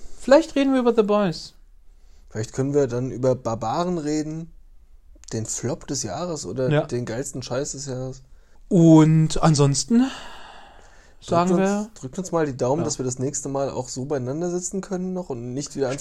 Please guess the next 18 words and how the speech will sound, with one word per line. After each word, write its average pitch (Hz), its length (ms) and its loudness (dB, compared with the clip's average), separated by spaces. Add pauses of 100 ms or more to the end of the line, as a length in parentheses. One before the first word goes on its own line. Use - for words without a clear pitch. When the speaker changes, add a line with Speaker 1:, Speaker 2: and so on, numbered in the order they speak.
(140)
Speaker 1:
Stimmt. 139 40 -2
Speaker 2:
müssen, 139 200 -4
fern 143 260 -2
aufzunehmen. 123 560 -8
Speaker 1:
Stimmt. 190 380 -2 (220)
Also 156 240 4
wir 160 360 6
betreiben 170 500 4
zwar 175 240 6
hier 165 240 4
Social 160 420 2
Distancing, 233 680 -2 (120)
Speaker 2:
Das 107 180 -6
stimmt. 131 280 -2
Speaker 1:
sind - 400 -4
aber 156 240 4
bei 151 120 4
mir 151 460 0